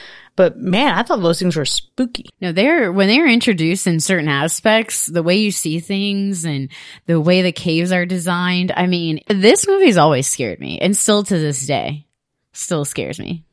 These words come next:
Speaker 2: Not as much as it did when I first watched this the first few times, but there's a bunch of stuff that makes this movie scary, not just the creatures. It's the intensity of this movie. It's that claustrophobic nature of this movie, too, that also makes it scary.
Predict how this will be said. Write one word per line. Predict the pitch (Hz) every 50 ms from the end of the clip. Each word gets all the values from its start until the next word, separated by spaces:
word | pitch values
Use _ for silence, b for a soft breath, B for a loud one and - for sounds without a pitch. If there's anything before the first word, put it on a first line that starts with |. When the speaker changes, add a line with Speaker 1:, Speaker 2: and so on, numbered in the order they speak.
| _ _
Speaker 2:
Not | 202 208 220 214
as | 190 180 196
much | 180 170 160 -
as | 165 143
it | 160 143
did | 127 156 143
when | 143 135 127
I | 135 143
first | - 143 120 - - -
watched | 90 71 - -
this | 90 95 -
the | -
first | - - - - - -
few | - - 76 -
times, | - - - - 107 131 156 156
but | 147 147 120 - _ _
there's | 175 180 196 202 226 233 233
a | 220
bunch | 180 202 202 208 196
of | 190 180
stuff | - - 165 147 151
that | 156 127 113
makes | 139 139 135 151
this | 156 147 -
movie | 147 135 139 143
scary, | 143 - 156 143 143 143
not | 160 165 160 156 143
just | 170 160 - -
the | 147
creatures. | 143 - 156 143 131 - - 147 135 127 131 131 131 143 - B B B B B B B _ -
It's | 170 165 - - - 180
the | 175 175 170
intensity | 160 160 160 - 175 165 139 139 - - 131 143 139
of | 135 139
this | 139 - 165
movie. | 147 143 139 151 -
It's | 120 147 - - -
that | 170 143 123 110 -
claustrophobic | - - 156 147 151 - - 165 147 - - 147 143 139 143 139 135 -
nature | 147 127 127 117 113 - - 139 113 101
of | - - -
this | 85 131 - -
movie, | 117 117 95 95 117
too, | - - 117
that | 107 95 -
also | - 82 92 101 - - 90 87
makes | 87 90 - - -
it | - -
scary. | - - - - 73 73 78 160 175 -